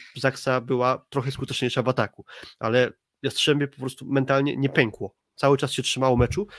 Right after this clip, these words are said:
po prostu natrafiło na dobrze grającego rywala, a im trochę zabrakło skuteczności ataku.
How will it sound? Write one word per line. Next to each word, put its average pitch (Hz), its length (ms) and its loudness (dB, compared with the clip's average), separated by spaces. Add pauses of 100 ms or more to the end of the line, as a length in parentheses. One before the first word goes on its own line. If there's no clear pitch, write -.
(160)
po - 60 -20
prostu 156 240 -4
natrafiło 151 440 0
na 139 180 2
dobrze 135 300 -2
grającego 131 380 0
rywala, 123 360 0 (260)
a - 80 -4
im 135 100 0
trochę 147 200 0
zabrakło 139 320 0
skuteczności 139 500 -4
ataku. 113 320 -6